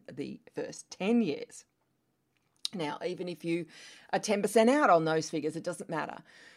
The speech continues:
The number one reason is because they're taken out by the roller coaster. And seasoned entrepreneurs,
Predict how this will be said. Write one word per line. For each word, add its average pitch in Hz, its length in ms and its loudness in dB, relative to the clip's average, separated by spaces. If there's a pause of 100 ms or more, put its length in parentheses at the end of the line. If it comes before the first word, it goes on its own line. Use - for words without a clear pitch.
(360)
The 175 80 -2
number 226 280 4
one 220 220 6
reason 165 720 0 (600)
is 175 300 -2
because 160 720 -2
they're 156 200 -2
taken - 380 -8
out - 180 -10
by - 240 -4
the - 100 -14
roller 143 320 -6
coaster. - 500 -14 (1040)
And 160 120 -6
seasoned 262 580 2
entrepreneurs, - 760 -6